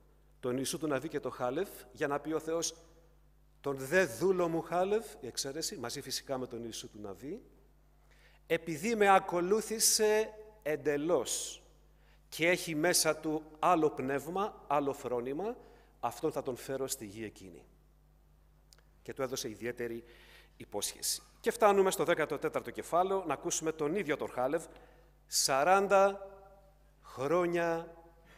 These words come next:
μετά. Έπρεπε να περιμένει αυτός μαζί με τον Ιησού του Ναβί να περάσουν σαράντα χρόνια, τριάντα χρόνια συν δέκα, σαράντα χρόνια, και να έρθει η ώρα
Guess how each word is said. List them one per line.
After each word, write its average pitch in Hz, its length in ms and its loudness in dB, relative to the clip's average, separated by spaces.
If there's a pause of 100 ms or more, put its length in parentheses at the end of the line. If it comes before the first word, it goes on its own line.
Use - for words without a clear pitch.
(260)
μετά. 117 680 -4 (280)
Έπρεπε 190 420 2
να 170 120 2
περιμένει 170 720 2 (640)
αυτός 190 580 0
μαζί 147 300 -2
με 175 60 -4
τον 147 180 -2
Ιησού 143 220 -6
του 156 100 -6
Ναβί 147 420 0 (380)
να 127 160 -4
περάσουν 180 480 0
σαράντα 160 480 -4
χρόνια, 160 440 -10 (1500)
τριάντα 143 300 2
χρόνια 151 240 -4
συν 160 280 -4
δέκα, 147 280 -6
σαράντα 139 300 -4
χρόνια, 170 240 -6 (320)
και 240 340 8 (680)
να 143 220 2
έρθει 180 440 2
η 165 60 2
ώρα 185 460 -2